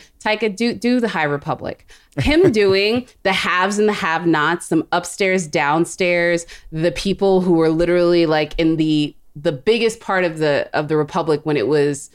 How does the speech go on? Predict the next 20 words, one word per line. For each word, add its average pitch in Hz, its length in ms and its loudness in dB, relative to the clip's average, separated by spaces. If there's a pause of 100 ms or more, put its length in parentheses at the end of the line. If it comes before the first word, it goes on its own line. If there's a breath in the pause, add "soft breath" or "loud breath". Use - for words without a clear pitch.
(380 soft breath)
at - 120 -4
the - 40 0
highest 175 540 -2
point 165 340 -2
when, 143 260 0
with 160 180 -4
the 147 80 -2
milady 156 580 2
and 143 100 2
the 143 140 0
aristocracy, 165 1040 -2 (180 loud breath)
but - 180 0
also 180 380 0
showing 180 400 0
the 175 80 2
people 170 640 -2 (180 soft breath)
who 185 120 -2
were 185 120 4
left, 165 540 -2
uh, 151 500 0